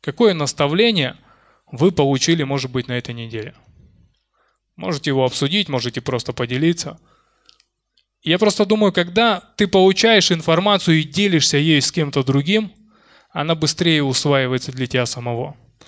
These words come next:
Поэтому учиться слушать — это способность принимать информацию, анализировать её и применять в своей жизни. Поэтому пусть Бог вас благословит вот в этом развиваться. Найдите наставников, определитесь, кто они,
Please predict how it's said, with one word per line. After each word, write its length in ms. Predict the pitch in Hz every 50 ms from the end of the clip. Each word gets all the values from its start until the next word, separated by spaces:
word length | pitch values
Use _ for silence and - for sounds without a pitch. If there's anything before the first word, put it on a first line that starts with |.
| - - _ _ _ _ _ _ _
Поэтому 800 | - 139 147 156 190 185 190 196 190 180 170 165 160 - - - - _ _ _ _ _ _ _ _ _ _ _ _ _ _ _ -
учиться 500 | 185 175 165 - 240 226 - - 185 170
слушать — 560 | - - 185 214 247 233 196 - - 123 - - - - - - - _ _ _ _ _ _ _ _ _
это 220 | - 156 151 165 147
способность 680 | - - - 160 143 - - 196 190 175 165 151 -
принимать 400 | - - 151 156 160 175 165 147
информацию, 600 | 147 139 - 147 147 165 175 165 - - 151 147
анализировать 840 | 156 147 151 151 147 147 143 143 139 170 202 190 170 147 135 131 127 -
её 280 | 131 131 143 151 - - - - - - - - _ -
и 100 | 180 160
применять 480 | - 156 156 151 151 156 160 156 143
в 40 | -
своей 280 | - 151 143 139 139 139
жизни. 400 | 131 147 139 127 135 - - - - - - - - - _
Поэтому 300 | - 147 - 151 147 143
пусть 200 | 175 165 151 147
Бог 200 | 175 175 165 -
вас 160 | 170 147 131
благословит 720 | - 156 151 151 147 151 139 - - 151 160 170 156 -
вот 140 | 139 131 123
в 80 | 131
этом 200 | 156 139 139 135
развиваться. 600 | 139 139 135 139 147 151 160 156 143 135 - 165
Найдите 480 | 160 156 147 143 151 156 165 160 - 156
наставников, 600 | 156 151 143 - 190 190 180 160 147 151 147 -
определитесь, 680 | 135 135 - 190 175 165 175 180 196 180 - 156 - -
кто 300 | - - - 190 190 190
они, 240 | 175 156 147 143